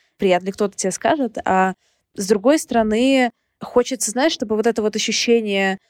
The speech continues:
что ты какая-то классная и красивая, оно существовало как-то безотносительно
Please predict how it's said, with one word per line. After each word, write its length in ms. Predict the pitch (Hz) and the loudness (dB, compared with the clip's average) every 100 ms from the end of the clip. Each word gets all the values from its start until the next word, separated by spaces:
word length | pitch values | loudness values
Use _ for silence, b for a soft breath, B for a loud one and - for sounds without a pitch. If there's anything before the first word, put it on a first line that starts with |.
| _ _ | _ _
что 240 | - 220 202 | -6 -4 -4
ты 340 | - 220 208 | 0 2 2
какая-то 360 | 202 190 190 - | 0 -4 -4 -2
классная 400 | 214 214 - 202 | 0 0 -2 -4
и 20 | |
красивая, 560 | 214 208 339 370 247 - _ - | -4 -2 -2 2 2 0 _ -6
оно 220 | 202 262 | -2 -2
существовало 560 | 262 - - 226 269 269 | -4 -6 0 2 2 0
как-то 240 | 220 208 | -6 -4
безотносительно 880 | 214 220 220 214 277 285 226 214 | -2 -2 -4 -4 -2 0 0 -2